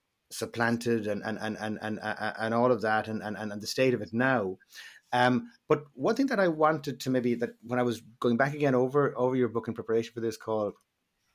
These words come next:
there was one thing that you, um, you specifically mentioned in a chapter in the book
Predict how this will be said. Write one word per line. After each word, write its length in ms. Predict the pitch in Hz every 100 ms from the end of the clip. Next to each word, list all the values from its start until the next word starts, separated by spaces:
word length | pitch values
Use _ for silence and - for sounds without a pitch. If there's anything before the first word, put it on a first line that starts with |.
| - -
there 80 | 127
was 120 | 127
one 200 | 165 233
thing 220 | 202 185
that 160 | 143 120
you, 480 | 131 131 127 117 - - - _ _ -
um, 600 | 117 113 110 107 98 - 104
you 320 | 110 110 107
specifically 440 | - - 120 117
mentioned 280 | 117 117 113
in 40 |
a 40 | 107
chapter 340 | 113 113 -
in 60 | 107
the 80 | 98
book 380 | 110 104 -